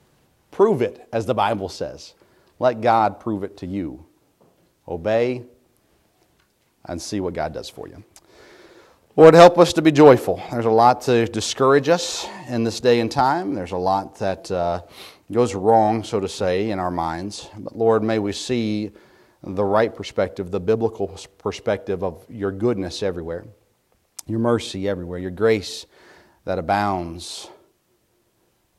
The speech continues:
Lord, I pray that you would just help us to better view the life that you've given us. Help us to be obedient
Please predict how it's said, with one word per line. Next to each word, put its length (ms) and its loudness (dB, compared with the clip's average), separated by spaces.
Lord, 260 -2
I 100 0
pray 400 -2
that 240 -12
you 100 -10
would 180 -10
just 300 -12
help 340 -6
us 320 -6
to 360 -12
better 480 0
view 840 -8
the 100 -6
life 440 -2
that 180 -10
you've 160 -16
given 260 -12
us. 320 -20
Help 160 -4
us 100 -10
to 60 -18
be 60 -4
obedient 560 0